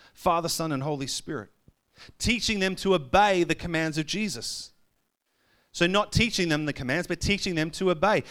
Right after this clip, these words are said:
Hey, here's how you follow the ways of Jesus.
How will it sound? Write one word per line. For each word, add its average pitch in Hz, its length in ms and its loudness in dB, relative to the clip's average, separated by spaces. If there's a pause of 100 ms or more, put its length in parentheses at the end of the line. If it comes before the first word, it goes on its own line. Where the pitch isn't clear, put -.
(140)
Hey, 214 180 0 (180)
here's 202 280 0
how 208 120 -4
you 196 120 0
follow 202 400 -2
the 156 120 -4
ways 165 340 -4
of 143 80 -14
Jesus. 160 640 -12